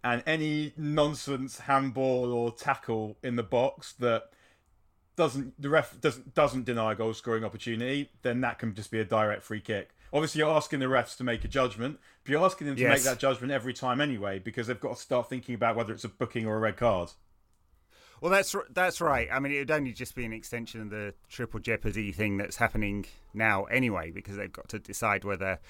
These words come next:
Speaker 2: it's a goal-scoring opportunity and whether there's a genuine attempt at making a tackle. So there's a lot of subjectivity. I mean, I, I know a few people have, uh, there was a piece in The Athletic a couple of weeks ago. Uh, they're probably listening. That's why they, they heard you talking about it previously. And,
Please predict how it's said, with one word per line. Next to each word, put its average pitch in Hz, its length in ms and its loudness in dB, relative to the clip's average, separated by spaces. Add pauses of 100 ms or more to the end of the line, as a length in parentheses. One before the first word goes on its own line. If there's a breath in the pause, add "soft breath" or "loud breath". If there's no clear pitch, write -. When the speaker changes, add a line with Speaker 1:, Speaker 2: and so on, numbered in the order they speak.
(240 loud breath)
Speaker 2:
it's - 200 -2
a - 20 -2
goal-scoring 107 500 0
opportunity 107 680 -2
and 104 120 0
whether 104 160 0
there's 104 260 -2
a 110 40 -8
genuine 107 560 0
attempt 120 400 -4
at 107 60 -6
making 110 260 -6
a 107 60 -6
tackle. 117 360 -2
So 117 160 -6
there's 117 160 -4
a 160 60 0
lot 143 180 4
of 117 60 -6
subjectivity. 127 960 -6 (260 loud breath)
I 147 60 0
mean, 165 80 4
I, 175 160 6
I 160 40 4
know 185 160 0
a 170 40 -4
few 170 200 -6
people 151 340 -6
have, 110 200 -8
uh, 107 140 -4
there 104 100 -10
was 104 140 -12
a 113 40 -10
piece - 260 -12
in 107 60 -8
The 107 100 -4
Athletic 107 420 -6
a - 80 -14
couple 104 180 -2
of 101 60 0
weeks 104 180 -6
ago. 92 280 -4 (420 soft breath)
Uh, 104 60 -12
they're 143 120 0
probably 208 260 6
listening. 135 420 0
That's 113 200 -10
why 127 160 0
they, 113 260 -2
they 117 120 -6
heard 127 180 0
you 113 80 -10
talking 117 240 -6
about 110 220 -4
it - 120 -10 (140)
previously. 110 640 -6
And, 110 200 -8